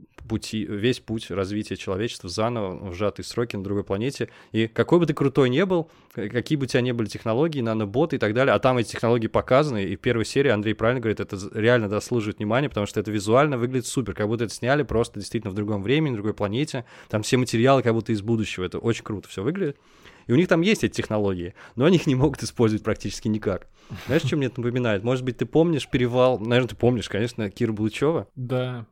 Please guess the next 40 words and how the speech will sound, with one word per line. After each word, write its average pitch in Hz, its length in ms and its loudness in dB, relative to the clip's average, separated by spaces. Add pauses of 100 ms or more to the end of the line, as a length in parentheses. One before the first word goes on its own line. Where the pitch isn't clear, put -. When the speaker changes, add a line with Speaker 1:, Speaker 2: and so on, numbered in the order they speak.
Speaker 2:
«Посёлок». 123 480 -4
Speaker 1:
«Перевал» — 135 380 4
это 123 140 0
первая 139 260 2
часть, 98 200 2
да, 151 120 0
правильно 156 320 0
Speaker 2:
А, - 20 -2
да. 120 320 -2
Speaker 1:
понимаю? 95 260 -6
Speaker 2:
Ну, 170 100 0
там 160 200 0
две, 127 240 -2
как - 180 -2
будто 135 180 -2
бы 123 100 -4
две, 117 240 -2 (120)
одна, 123 280 -4 (100)
одно 123 180 -2
произведение, 113 440 -4
две 120 160 -2
главы. 120 400 0
Speaker 1:
Вот 107 100 -4
по 131 140 4
первой 151 200 6
части 170 360 2
есть 123 240 2
мультфильм 127 300 0
«Советский 98 420 -4
перевал». 92 400 -4
И 107 140 -8
в - 20 -16
конце 113 300 -4
мультфильма, 123 600 -2 (160)
э, 107 540 -2
там 117 120 4
не 120 60 0
колонисты, 135 520 2
а 101 120 2
просто 98 500 0